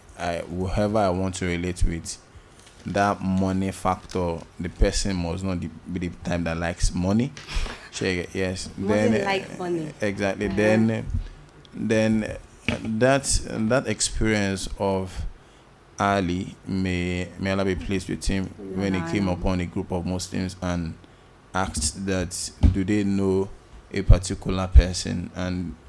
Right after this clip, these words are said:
Speaker 1: one, one person there raised up his hand to, like, "I know the person." And I asked him, "Have you traveled with him?" He said, "No." "Have you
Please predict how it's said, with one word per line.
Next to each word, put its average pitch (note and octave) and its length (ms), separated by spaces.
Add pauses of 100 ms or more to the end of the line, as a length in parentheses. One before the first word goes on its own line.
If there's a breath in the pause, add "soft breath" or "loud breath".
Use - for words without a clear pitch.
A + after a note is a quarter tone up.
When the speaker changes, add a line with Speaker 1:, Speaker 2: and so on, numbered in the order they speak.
(140)
Speaker 1:
one, G2 540 (380)
one G2 140
person F#2 360
there F2+ 160
raised F2+ 240
up F#2+ 140
his F#2 160
hand F2 220
to, F2 100
like, D#2+ 220
"I F2 160
know G2 240
the F#2 100
person." F#2 440 (560 loud breath)
And F2+ 160
I F2 40
asked F2+ 360
him, F2 300 (460)
"Have E2+ 160
you F2+ 60
traveled G2+ 460
with D#2 200
him?" - 160
He F#2 80
said, - 260
"No." E2+ 240 (680)
"Have F#2 120
you G2 40